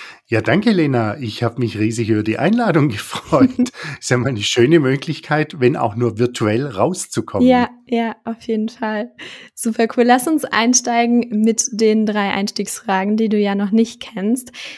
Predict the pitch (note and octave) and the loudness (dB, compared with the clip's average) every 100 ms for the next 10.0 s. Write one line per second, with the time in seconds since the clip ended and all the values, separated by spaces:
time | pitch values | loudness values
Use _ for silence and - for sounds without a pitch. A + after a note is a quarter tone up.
0 | - G#3 A3 B3+ C4 B3 - A#3 C4 C4 | -8 -6 2 2 4 0 0 0 0 0
1 | A3+ A3 A#3 - A#3 G3+ G#3 G#3 G3+ A3 | 0 0 -2 0 2 2 0 0 0 -2
2 | - G3+ - - G3 G3 F#3+ G3 - F#3+ | -2 -6 -6 -8 -6 -4 -4 -4 -6 -8
3 | F#3+ F#3 F#3+ - - _ _ _ _ _ | -10 -8 -8 -12 -20 _ _ _ _ _
4 | _ _ _ _ _ _ _ _ _ - | _ _ _ _ _ _ _ _ _ -20
5 | - - _ _ _ _ _ _ _ _ | -20 -20 _ _ _ _ _ _ _ _
6 | _ _ _ _ _ _ - C3 C3+ C#3 | _ _ _ _ _ _ -2 2 4 4
7 | C#3+ C#3+ C#3+ A2+ - - _ D3+ D#3 - | 4 2 0 -2 -10 -14 _ -2 0 0
8 | D#3+ D#3 C3 D#3+ - G3+ F3 - D#3+ C#3+ | 2 2 0 -2 -2 -2 -2 2 2 4
9 | C#3 C#3+ - - B2+ - - - - - | 4 2 -2 -8 -6 -4 -6 -8 -12 -18